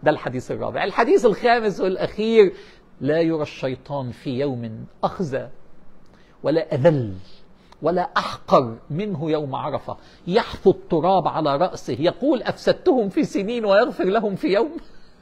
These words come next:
<laughs> يعني أنا بوظهم في سنين ويغفر لهم في يوم. خمس بشرات، خمس أحاديث رائعة.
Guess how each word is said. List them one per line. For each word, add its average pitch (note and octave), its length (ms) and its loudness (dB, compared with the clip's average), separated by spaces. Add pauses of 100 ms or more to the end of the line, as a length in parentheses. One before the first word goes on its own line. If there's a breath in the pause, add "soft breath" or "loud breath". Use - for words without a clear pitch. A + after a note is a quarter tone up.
<laughs> - 500 -10
يعني A3+ 160 2
أنا D4 100 6
بوظهم A#3+ 460 10
في A#3+ 140 0
سنين C#4+ 420 0
ويغفر A#3+ 320 2
لهم A3 340 0
في - 140 -4
يوم. C#4 280 2 (1120 loud breath)
خمس C#3+ 280 -6
بشرات، - 560 -20 (1300)
خمس D#3 360 -10
أحاديث - 520 -12
رائعة. - 420 -18